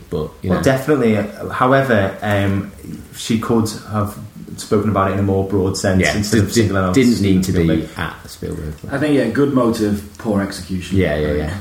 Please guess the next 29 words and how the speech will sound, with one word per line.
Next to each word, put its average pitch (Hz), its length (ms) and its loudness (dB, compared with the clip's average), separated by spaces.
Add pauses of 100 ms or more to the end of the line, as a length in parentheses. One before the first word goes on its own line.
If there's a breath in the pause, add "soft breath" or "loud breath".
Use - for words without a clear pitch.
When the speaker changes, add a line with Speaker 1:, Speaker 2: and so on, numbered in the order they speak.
Speaker 1:
I, 127 60 2
I, 143 140 2
it 147 220 0
didn't 143 180 4
seem 139 220 2
thought 110 400 0
through, 101 400 2
and 87 140 -6
I 82 80 -4
think 92 400 -2
it 85 80 -6
needs 78 320 -6
to 78 80 -10
be. 78 140 -6
You 76 120 -6
Speaker 2:
Mm. 113 180 2
Speaker 1:
know, 101 120 2
it, 82 180 -2
it 82 220 -6
does. 82 340 -6
Speaker 2:
Well, 151 160 4
I 120 160 2
mean, 139 320 4
you 151 80 4
know, 131 60 4
it's, 107 280 2
it's 113 200 -4
entirely 151 360 4
right. 110 320 4